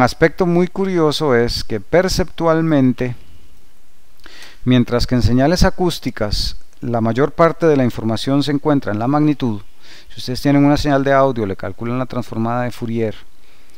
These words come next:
eh, y cambian la fase, pero mantienen la magnitud, la, la señal original va a ser reconocida. En imágenes es al revés.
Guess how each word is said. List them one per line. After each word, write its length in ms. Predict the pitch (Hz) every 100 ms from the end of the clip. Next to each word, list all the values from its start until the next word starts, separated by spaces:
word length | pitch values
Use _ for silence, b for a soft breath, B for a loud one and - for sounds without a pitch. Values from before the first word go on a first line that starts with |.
| b b -
eh, 280 | 95 92 98 - - - - -
y 120 | 131 107 - - - -
cambian 600 | 143 165 175 175 170 135
la 120 | 110
fase, 540 | - 139 143 175 - - - - - - -
pero 160 | 110
mantienen 360 | 107 101 127 151
la 80 | 147
magnitud, 600 | 120 107 - 156 170 - -
la, 280 | 117 110 98
la 240 | - 107 104
señal 320 | - 117 147
original 400 | 147 120 123 131
va 60 | 123
a 20 |
ser 240 | 127 120 - - - - - - - - -
reconocida. 840 | 104 113 - 107 101 117 95 90 - - B B B B B B B -
En 180 | 156 185
imágenes 380 | 180 156 156
es 140 | - 135
al 100 | 110
revés. 540 | 104 87 - - -